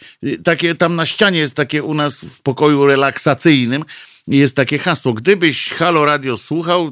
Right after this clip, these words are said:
to byś, e, nie miał wirusa z Wuhan”, coś takiego <laughs> jest. Także możecie, e, możecie państwo wykorzystywać, e, takie coś, e, że tam, e, „nie jest groźny wirus z Wuhan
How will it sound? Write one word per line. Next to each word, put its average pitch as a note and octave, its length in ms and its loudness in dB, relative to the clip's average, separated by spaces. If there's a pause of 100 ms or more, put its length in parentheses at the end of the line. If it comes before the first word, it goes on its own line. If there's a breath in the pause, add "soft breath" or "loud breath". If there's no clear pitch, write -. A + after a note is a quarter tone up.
to D3+ 180 2
byś, D3 360 -4 (720 loud breath)
e, A#2 720 -2
nie C3+ 180 0
miał D3+ 300 0
wirusa C3+ 440 -2
z A2+ 80 -4
Wuhan”, B2 380 -2
coś C3 180 -2
takiego A#2 480 -2 (600)
<laughs> - 600 -2
jest. - 260 -4 (300 loud breath)
Także C3 340 4
możecie, C3 540 2 (420)
e, A2+ 40 0
możecie B2 380 0
państwo B2 360 0
wykorzystywać, B2 840 0
e, G#2+ 40 -2 (300)
takie A2 340 0
coś, C3 260 0
e, A#2 880 0
że A2+ 140 0
tam, A2 400 0
e, G#2+ 40 -2 (160)
„nie B2+ 340 0
jest A#2 280 -2
groźny A#2 460 2
wirus A2 340 -2
z F#2 240 -6
Wuhan B2+ 680 -4